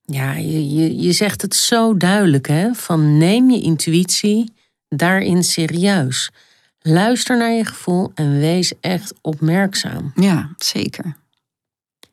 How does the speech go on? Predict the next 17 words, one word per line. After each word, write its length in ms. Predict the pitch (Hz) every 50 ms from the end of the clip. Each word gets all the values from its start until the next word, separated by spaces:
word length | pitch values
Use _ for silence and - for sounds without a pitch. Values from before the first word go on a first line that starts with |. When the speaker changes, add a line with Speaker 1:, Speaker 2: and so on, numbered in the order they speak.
| _ _
Speaker 1:
In 100 | _ 208
het 140 | 214 220 220 -
volgende 540 | - - - 262 277 294 277 - 202 175
gesprek 500 | 160 - - - - - 131 139 147 -
gaan 200 | - - - 175
we 60 | 175 180
met 180 | 180 185 185 -
elkaar 220 | 190 - 165 156
praten 560 | - _ - - 151 151 160 165 160 - - -
over 220 | - 151 151 156
hoe 220 | 143 151 180 190
dit 240 | 196 208 208 196 196 -
uiteindelijk 600 | - 151 156 156 - - 165 165 165 165 160 151
echt 400 | - - 170 180 170 - - -
blijvend 580 | - 156 151 147 147 151 160 147 - 147 143 135
is 180 | - - - -
gestopt. 640 | - - - - - - - - - - - -